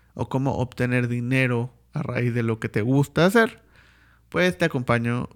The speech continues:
te, te aconsejo que me acompañes, em, en este capítulo. Antes que cualquier otra cosa, quiero recomendar a mis amigos de Café Relato, el único patrocinador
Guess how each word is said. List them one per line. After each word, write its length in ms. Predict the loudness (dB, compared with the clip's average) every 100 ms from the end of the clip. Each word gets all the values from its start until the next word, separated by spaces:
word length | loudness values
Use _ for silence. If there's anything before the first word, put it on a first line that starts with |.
| -6
te, 280 | 0 2 2 -4 -6
te 420 | -2 0 -2 -6 -8
aconsejo 880 | -8 -6 -8 2 4 4 2 -2
que 80 | -4
me 100 | -8
acompañes, 960 | -6 -8 4 6 6 2 -8 -12 -14 _ _ _ _ _ _ _ _ _ _ _
em, 720 | -8 -4 -4 -4 -6 -8 -10 -14 -12 -4
en 100 | -4
este 160 | -4
capítulo. 420 | -8 -10 -16 -20 -20 _ _ _ -20 -10
Antes 320 | -8 -6 -6
que 140 | -4
cualquier 280 | -2 0 2
otra 140 | 0 4
cosa, 380 | 4 4 0 -2 -20 _ _ _ _ _ _ 0
quiero 400 | 6 8 8 6
recomendar 840 | 4 0 0 4 6 6 4 -2
a 300 | 0 2 2 0
mis 200 | -2 -2
amigos 360 | 0 0 0
de 280 | 2 0 0
Café 320 | -6 -2 0
Relato, 520 | 2 2 4 4 2 2
el 200 | 0 -2
único 520 | -4 -4 -2 -2 -2 -2
patrocinador 840 | -4 -2 -4 -2 0 2 2 0